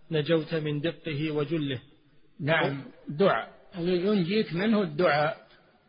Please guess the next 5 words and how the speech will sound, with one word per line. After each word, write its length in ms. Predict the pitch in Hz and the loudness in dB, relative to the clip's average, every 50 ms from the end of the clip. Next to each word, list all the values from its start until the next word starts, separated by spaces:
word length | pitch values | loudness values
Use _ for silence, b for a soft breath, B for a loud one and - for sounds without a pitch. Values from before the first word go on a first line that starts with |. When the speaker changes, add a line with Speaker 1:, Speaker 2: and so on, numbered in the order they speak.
| _ _ _ _ _ _ _ _ _ _ _ - | _ _ _ _ _ _ _ _ _ _ _ -10
Speaker 2:
تدعو 280 | 254 190 147 156 156 | -8 -6 -4 -2 0
الله 400 | 156 156 175 180 170 165 165 160 | 2 4 6 6 8 8 8 6
أن 100 | 160 156 | 4 2
يعافيك 600 | 151 151 143 170 175 185 151 208 220 226 220 - 180 | 0 2 2 2 2 0 0 -2 -2 -2 -2 -2 -2
منه، 380 | 160 147 139 135 120 123 160 | 0 0 0 -2 -2 -4 -6